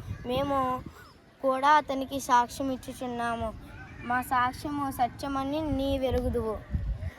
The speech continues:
అనేక సంగతులు నీకు రాయవలసి ఉండియు, సిరాతోనూ, సిరాతోనూ కాగితం,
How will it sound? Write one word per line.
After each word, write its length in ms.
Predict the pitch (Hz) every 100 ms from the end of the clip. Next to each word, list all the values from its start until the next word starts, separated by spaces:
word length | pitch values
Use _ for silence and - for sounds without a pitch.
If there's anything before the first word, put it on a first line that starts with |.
| -
అనేక 300 | 254 262 294
సంగతులు 640 | 311 320 285 294 294 285 294
నీకు 320 | 285 285 285
రాయవలసి 720 | 262 240 240 254 269 - 277 254
ఉండియు, 340 | 247 247 247 - - -
సిరాతోనూ, 760 | 247 233 240 262 254 254 262 269 - - - - - - - - -
సిరాతోనూ 640 | - 247 240 247 262 254 262 311 - - 247
కాగితం, 380 | 226 247 254